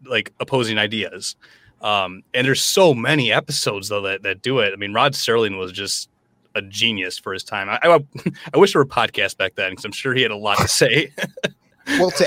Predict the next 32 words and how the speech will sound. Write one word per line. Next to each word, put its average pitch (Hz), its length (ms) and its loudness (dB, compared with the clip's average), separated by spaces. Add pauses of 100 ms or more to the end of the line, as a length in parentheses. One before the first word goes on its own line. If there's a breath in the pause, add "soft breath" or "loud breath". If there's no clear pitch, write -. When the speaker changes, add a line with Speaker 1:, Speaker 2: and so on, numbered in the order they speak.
Speaker 2:
add 196 120 4
to 196 100 -2
that, 117 340 0
it's 175 200 -2
like, 156 280 2
you 175 80 -2
know, 143 400 0
I 160 120 2
know 170 160 4
all 143 240 6
of 131 80 2
us 123 320 -2
here 131 280 0
are 120 160 2
fans 117 300 -6
of 110 100 -10
Jordan 110 240 -6
Peterson, 107 540 -6
and 117 540 -4
to, 180 200 2
I 185 100 6
know, 180 240 8
uh, 127 360 4 (120)
Vin, 156 260 4
you 147 100 2
said 135 220 0
you 135 80 0
discovered 123 360 0
him 120 120 0
because 117 420 0
you 123 80 0
were, 117 240 2